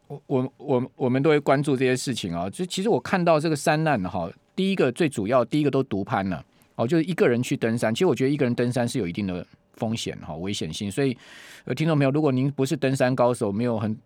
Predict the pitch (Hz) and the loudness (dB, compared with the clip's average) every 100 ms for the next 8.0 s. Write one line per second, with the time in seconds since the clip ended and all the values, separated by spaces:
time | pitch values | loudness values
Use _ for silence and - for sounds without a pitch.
0 | - 123 113 110 90 104 104 104 151 120 | -12 -6 -4 -2 -2 -2 -2 -2 0 0
1 | 101 110 107 - 92 113 95 69 - 85 | 0 -2 -6 -4 -4 -2 -4 -6 -10 -10
2 | - 127 127 127 98 101 90 - 92 87 | -4 -2 -2 -2 -4 -6 -8 -4 -4 -4
3 | - _ _ - 127 220 190 156 147 156 | -10 _ _ -6 -2 2 2 2 2 0
4 | 151 160 143 139 127 131 - 80 78 - | -2 0 2 2 0 -2 -2 -6 -8 -14
5 | - - 175 170 170 147 123 131 123 127 | -8 -4 0 2 2 0 0 0 -2 -2
6 | 113 113 87 90 85 87 - 80 - 98 | -2 -2 -6 -6 -6 -6 -6 -10 -10 -8
7 | 80 - - - - 143 120 117 117 | -10 -10 -20 -20 -10 -2 0 2 0